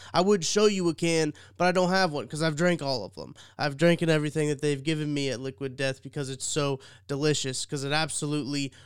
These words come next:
murders your thirst. That's why it's called Liquid Death. It murders your thirst. And not only does it murder your thirst, but it brings death to plastic bottles. I hate plastic pollution. You hate plastic pollution.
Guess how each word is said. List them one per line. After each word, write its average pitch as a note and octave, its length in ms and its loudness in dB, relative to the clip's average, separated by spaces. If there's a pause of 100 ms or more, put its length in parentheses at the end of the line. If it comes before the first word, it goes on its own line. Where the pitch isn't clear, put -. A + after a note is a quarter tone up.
(120)
murders D3 640 0 (140)
your C#3+ 300 -2
thirst. C#3 380 -4
That's F#3+ 240 0
why F#3 180 4
it's E3+ 180 0
called D3+ 240 0
Liquid C3+ 320 -4
Death. A#2 240 -8
It D3+ 200 -6
murders C#3+ 600 -2
your B2+ 360 -6
thirst. D#3 420 0 (280)
And G3+ 140 -4
not A3+ 160 4
only G3+ 220 6
does F#3 180 4
it D#3 80 0
murder C#3+ 220 2
your B2 160 -6
thirst, E3 420 -4 (300)
but D3+ 120 -6
it D3+ 200 -6
brings D#3+ 420 -2
death D3 420 0 (160)
to D3+ 380 -6 (140)
plastic D3 720 -4
bottles. D#3 500 2
I F3 200 4
hate F3 220 4
plastic D#3+ 440 0
pollution. D3 460 0
You E3+ 160 6
hate E3 220 4
plastic C#3+ 400 -2
pollution. C#3 540 -4